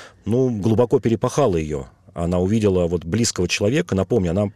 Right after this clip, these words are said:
даже вот была младше Щёрса, ещё на два года, двадцать один год, и для неё это пр-, произвело такое тяжёлое впечатление, что она ушла из Ч К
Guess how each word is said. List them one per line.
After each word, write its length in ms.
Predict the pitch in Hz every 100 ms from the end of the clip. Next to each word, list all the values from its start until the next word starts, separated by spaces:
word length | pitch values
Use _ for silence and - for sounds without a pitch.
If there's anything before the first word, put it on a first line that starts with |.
| -
даже 520 | 50 - 85 95 85
вот 120 | 85
была 300 | 76 85 90
младше 380 | 82 92 85 -
Щёрса, 440 | - 156 160 - 139 - - -
ещё 220 | 113 - 113
на 100 | 104
два 180 | 90
года, 220 | 98 101 90
двадцать 380 | 87 104 -
один 240 | 92 92 92
год, 280 | 120 151 - - - - -
и 220 | 101 101
для 100 | 101
неё 80 | 113
это 80 |
пр-, 160 | - 107
произвело 400 | - 98 104 117
такое 280 | 104 98 110
тяжёлое 360 | 107 113 110
впечатление, 460 | 92 - - 135 151
что 140 | -
она 80 | 92
ушла 260 | 98 - 101
из 100 | 90
Ч 140 | -
К 300 | - 113 135